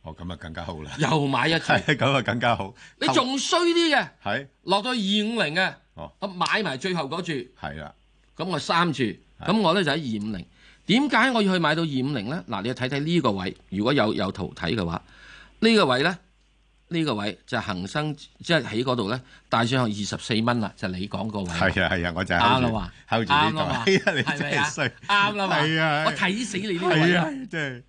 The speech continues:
Speaker 1: 係。
Speaker 2: 啊，所以你去到呢個位呢，就二四零。點解我唔買你呢？因為嗰陣時時呢，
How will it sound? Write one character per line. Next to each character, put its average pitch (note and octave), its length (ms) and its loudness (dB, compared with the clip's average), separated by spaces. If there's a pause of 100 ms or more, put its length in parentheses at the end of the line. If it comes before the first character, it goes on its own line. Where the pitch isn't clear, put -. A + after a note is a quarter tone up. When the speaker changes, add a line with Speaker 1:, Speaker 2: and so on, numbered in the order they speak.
(140)
Speaker 1:
係。 D3+ 60 -10
Speaker 2:
啊， C#3+ 180 -6 (340)
所 C#4+ 140 -2
以 D4 120 0
你 A#3+ 100 -6 (180)
去 G#3+ 60 2
到 G#3+ 120 0
呢 C4+ 160 0
個 A3 80 -2
位 D#3+ 120 0
呢， G#3+ 120 -2
就 E3+ 100 -4
二 B2 120 -4
四 B2+ 100 -4
零。 A2+ 160 -4 (260)
點 D#4+ 180 0
解 D#4 120 2
我 B3+ 100 0
唔 F3+ 80 0
買 F3+ 180 -2
你 A3 120 0
呢？ C#4+ 100 -2 (340)
因 D#4 80 6
為 D4 80 4
嗰 C4 160 4
陣 A#3+ 60 2
時 A#3+ 160 -2
時 G#3+ 100 -2
呢， G#3+ 120 0